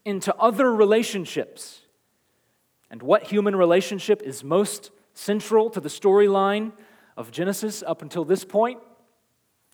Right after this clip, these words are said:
It's the only human relationship in Genesis up until this point. Marriage. Marriage is central to the purposes of God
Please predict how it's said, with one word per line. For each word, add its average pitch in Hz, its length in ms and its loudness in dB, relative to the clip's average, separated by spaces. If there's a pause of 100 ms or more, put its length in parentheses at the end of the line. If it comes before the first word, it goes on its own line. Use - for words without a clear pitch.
(120)
It's - 100 -20
the 113 160 -8
only 143 260 -2
human 131 300 -10
relationship 127 760 -8 (520)
in 127 160 -12
Genesis 135 480 -10
up 139 160 -12
until 135 180 -10
this 139 180 -4
point. 156 340 -8 (1000)
Marriage. 139 720 -4 (1200)
Marriage 226 500 2
is 196 280 -4
central 220 640 0
to 180 140 -6
the 165 100 -2
purposes 233 760 -2
of 160 260 -4
God 151 480 2